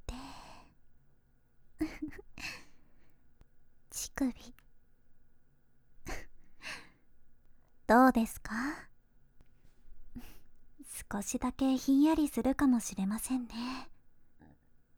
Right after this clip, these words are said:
<laughs> まだほんの少しこづいただけなのに、ピクって震えて。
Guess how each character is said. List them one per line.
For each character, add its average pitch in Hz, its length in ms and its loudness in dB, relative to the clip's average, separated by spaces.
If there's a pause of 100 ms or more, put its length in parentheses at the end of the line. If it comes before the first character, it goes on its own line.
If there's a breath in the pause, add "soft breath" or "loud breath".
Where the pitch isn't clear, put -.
(260)
<laughs> - 80 -2 (1500 loud breath)
ま 254 160 6
だ 233 180 4
ほ 220 160 6
ん 254 80 10
の 285 100 6
少 - 220 0
し 349 140 -2
こ 277 140 0
づ 285 140 2
い 294 80 2
た 311 120 2
だ 240 120 2
け 277 140 2
な 302 140 8
の 285 140 8
に、 233 280 4 (180)
ピ 330 120 -10
ク - 160 -2
っ 359 40 0
て - 360 2
震 - 220 -2
え 262 180 0
て。 - 260 -6